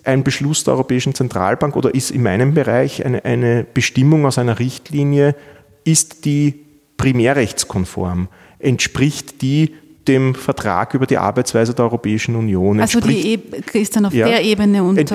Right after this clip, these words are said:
Speaker 1: entspricht es der, der höheren europarechtlichen Ebene? Ja,
Speaker 2: Mhm.
Speaker 1: ent-, entspricht die niedrigere europarechtliche Ebene, also die Richtlinie, der Beschluss der Europäischen Zentralbank, der höheren europarechtlichen Ebene, also
Speaker 2: Mhm.
Speaker 1: dem E-U-Vertrag oder dem Vertrag über die Arbeitsweise der Europäischen Union?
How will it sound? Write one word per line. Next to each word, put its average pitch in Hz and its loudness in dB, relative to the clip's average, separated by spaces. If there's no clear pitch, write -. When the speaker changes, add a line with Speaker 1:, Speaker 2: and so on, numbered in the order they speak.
Speaker 1:
entspricht 185 0
es 175 0
der, 156 2
der 143 0
höheren 160 4
europarechtlichen 98 -2
Ebene? 82 -10
Ja, 151 -2
Speaker 2:
Mhm. 208 -2
Speaker 1:
ent-, 214 2
entspricht - -4
die 151 -2
niedrigere 170 2
europarechtliche 165 0
Ebene, 165 2
also 131 -2
die 104 -8
Richtlinie, 139 0
der - -8
Beschluss - -6
der 110 0
Europäischen 101 -2
Zentralbank, 110 -2
der 131 2
höheren 120 2
europarechtlichen 92 -2
Ebene, 87 -4
also 104 0
Speaker 2:
Mhm. 208 -2
Speaker 1:
dem 107 2
E-U-Vertrag 92 -2
oder 90 -4
dem - -6
Vertrag - -8
über 101 -8
die 85 -4
Arbeitsweise 82 -4
der 113 -8
Europäischen - -10
Union? - -10